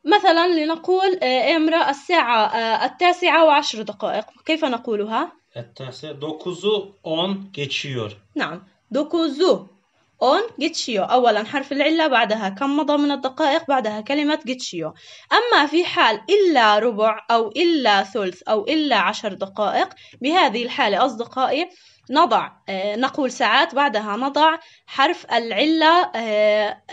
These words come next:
Speaker 1: يعني حرف العلة آ أو إيه، فقط آ أو إيه،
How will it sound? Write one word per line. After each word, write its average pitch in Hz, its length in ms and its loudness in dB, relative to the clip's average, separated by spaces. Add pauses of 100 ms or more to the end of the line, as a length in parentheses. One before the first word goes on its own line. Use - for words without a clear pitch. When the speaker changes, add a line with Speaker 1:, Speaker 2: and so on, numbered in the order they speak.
(280)
Speaker 1:
يعني 208 360 -8
حرف 294 340 -4
العلة 240 320 0
آ 302 380 4
أو 311 180 2
إيه، 196 320 -6
فقط - 560 -4
آ 320 380 4
أو 330 360 2
إيه، 196 200 -6